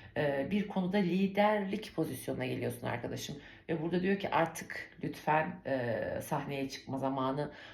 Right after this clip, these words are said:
artık kendini gösterme zamanı. Ee, eleştirilere karşı hassas olmaman gereken bir zaman dilimindesin. Duymaman gerekiyor. Hmm, senin kendi vizyonunu dile getirmen gerekiyor.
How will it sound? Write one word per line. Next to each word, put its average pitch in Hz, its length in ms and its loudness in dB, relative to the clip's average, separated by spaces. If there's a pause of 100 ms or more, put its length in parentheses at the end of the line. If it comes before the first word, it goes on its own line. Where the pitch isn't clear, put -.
(160)
artık - 500 0
kendini 147 360 0
gösterme 135 520 0
zamanı. 156 560 0 (320)
Ee, 131 760 0 (840)
eleştirilere 196 800 6
karşı 190 420 2
hassas 190 600 0 (120)
olmaman 123 640 4
gereken 120 480 -2
bir 123 60 -4
zaman 135 380 0
dilimindesin. 165 600 0 (340)
Duymaman 151 500 4
gerekiyor. 151 520 2 (480)
Hmm, 156 580 -4
senin 214 500 2 (300)
kendi 202 400 6
vizyonunu 185 600 6
dile 143 200 8
getirmen 131 500 -2
gerekiyor. 131 500 2